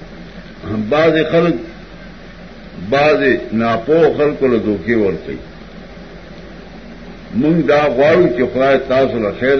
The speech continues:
درکړي، تاسو بیا په خپل کورونو کې شي او لا رحم وکړي. خو د رحمت سبب یې څه شی دی؟ رحمت سبب د خدای اطاعت، د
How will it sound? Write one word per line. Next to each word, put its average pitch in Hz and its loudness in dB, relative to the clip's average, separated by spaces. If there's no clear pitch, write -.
درکړي، 135 2
تاسو 107 2
بیا 143 6
په 120 -4
خپل 120 0
کورونو 131 2
کې 120 -2
شي 120 0
او 107 4
لا 104 2
رحم 101 -2
وکړي. 73 -10
خو 117 -2
د 120 2
رحمت 160 2
سبب 127 4
یې 151 4
څه - -10
شی 65 -8
دی؟ - -16
رحمت 151 0
سبب 143 4
د - 2
خدای 120 4
اطاعت، 98 -2
د - -8